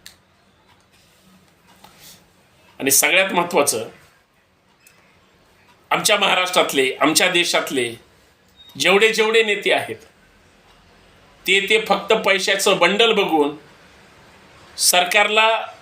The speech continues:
त्यांची मदत बघून, विरोधकांचे खिसे गरम करून किंवा चांगले राजकीय संबंध ठेवून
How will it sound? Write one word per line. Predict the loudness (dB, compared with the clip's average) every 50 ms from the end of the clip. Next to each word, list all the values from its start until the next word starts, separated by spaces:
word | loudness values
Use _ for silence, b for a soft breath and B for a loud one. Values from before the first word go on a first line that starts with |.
| -20 -20 _ _ -20 -16 -4
त्यांची | 0 0 0 2 2 2 2
मदत | 2 2 2 4 4 2 4
बघून, | 2 2 0 2 0 -2 -2 -2 -6 -10 -16 _ _ _ _ -20 -20 -20 -20 -20 _ -16
विरोधकांचे | -6 -2 2 2 2 4 2 0 0 2 0 -2 0 2 2 2 2
खिसे | 2 2 2 4 2 2
गरम | 2 2 0 2 0 0
करून | 0 0 2 2 2 0 -2 -6 -16 -20 -20 -20 -20 -20 -12 0 4
किंवा | 4 6 6 4
चांगले | 2 2 0 -2 0 0 0 0 0
राजकीय | 0 0 0 0 2 2 2
संबंध | 2 2 0 2 2 2 4 4 2
ठेवून | 0 0 0 -2 -2 -2 -4 -8